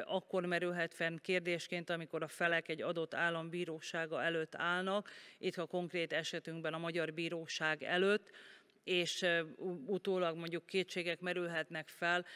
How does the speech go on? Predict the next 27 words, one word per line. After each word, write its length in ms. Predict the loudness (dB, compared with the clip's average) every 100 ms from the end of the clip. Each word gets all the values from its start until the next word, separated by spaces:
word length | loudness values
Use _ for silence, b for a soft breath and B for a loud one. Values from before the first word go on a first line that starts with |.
| B -6
hogy 180 | -2
valóban, 680 | 4 6 6 4 2 2 0
ö, 360 | 0 2 2 2
egyértelmű 800 | 2 4 4 2 0 -2 -2 -2
volt-e 640 | 0 0 0 4 6 4 B B
mind 280 | 4 6 8
a 80 | 6
két 280 | 2 0 -2
félnek 440 | -2 0 -2 -2
az 220 | -4 0
a 280 | 2 2 0 B B
nyilatkozata, 1040 | 4 6 6 2 -4 -2 -2 -2 0 0
az 140 | 0 -2
a 60 |
megállapodása, 1400 | 0 2 4 4 2 0 0 2 0 -2 0 2 2 0 B B B _
hogy 360 | 0 0 0 4
ők, 400 | 6 4 2 0
ö, 200 | 0 0
szeretnék, 680 | 2 4 4 2 -2 -2
ha 140 | -2 -2
a 40 |
magyar 340 | 0 2 2 2
jogot 260 | 0 0
alkalmazná 920 | 0 0 0 -2 0 -2 0 2 2 0 B B B B B B
házassági 680 | 6 8 8 6 6 4 6
vagyonjogi 500 | 6 6 4 2 2
viszonyaikra 1000 | 0 0 0 2 2 0 0 2 2